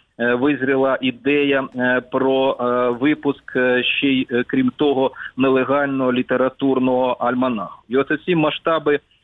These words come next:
виготовлення і, е, розповсюдження, е, самвидаву, налагодження каналів поширення, е, і, е, по суті, переправлення не-, е, цих позацензурних праць,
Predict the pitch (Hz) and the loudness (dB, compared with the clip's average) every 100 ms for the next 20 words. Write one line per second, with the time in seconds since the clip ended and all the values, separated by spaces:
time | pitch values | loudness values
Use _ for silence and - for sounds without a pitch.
0 | - 120 160 143 143 139 135 135 135 127 | -10 0 2 2 0 -2 0 0 0 0
1 | 123 123 127 123 120 123 123 123 127 - | -2 -2 0 0 0 0 2 2 -2 -4
2 | 131 143 127 127 131 127 127 131 123 139 | -2 0 0 0 0 0 0 0 0 -4
3 | 131 135 147 196 196 135 110 _ - - | 0 -2 0 0 0 -2 -6 _ -20 -20
4 | - - 117 135 151 160 156 165 147 143 | -20 -10 0 0 2 0 0 0 -2 -2
5 | 143 135 131 131 - 147 139 139 123 117 | 0 -2 -2 -10 -4 0 2 0 -2 -4
6 | - - _ - 143 - 156 139 131 135 | -6 -20 _ -4 -4 0 2 2 0 0
7 | 127 127 113 123 127 - 127 131 120 113 | 0 -2 -2 0 0 0 0 2 0 2
8 | 123 117 139 131 - 135 127 135 139 135 | 0 0 -2 -2 0 -2 0 -2 0 -2
9 | 135 139 131 131 123 123 123 120 113 127 | 0 -2 0 0 0 0 0 -2 0 0
10 | 127 - 120 120 120 - 135 123 135 123 | 0 0 2 2 2 -2 -6 -2 -2 -2
11 | - 139 110 135 123 123 - 131 120 | -2 -4 0 0 0 -4 0 0 0